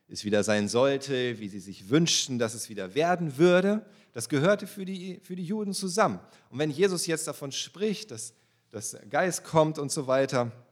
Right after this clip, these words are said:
dass sie mit Heiligem Geist getauft werden, dann fragen sie natürlich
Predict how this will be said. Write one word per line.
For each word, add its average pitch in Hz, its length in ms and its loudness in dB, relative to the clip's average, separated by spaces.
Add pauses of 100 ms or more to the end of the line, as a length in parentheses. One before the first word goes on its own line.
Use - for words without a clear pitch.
(720)
dass 101 100 -2
sie 123 60 2
mit 101 180 2
Heiligem 131 360 2
Geist 151 260 4
getauft 143 420 0
werden, 135 240 2
dann 110 140 2
fragen 175 440 4
sie 123 120 2
natürlich 117 720 0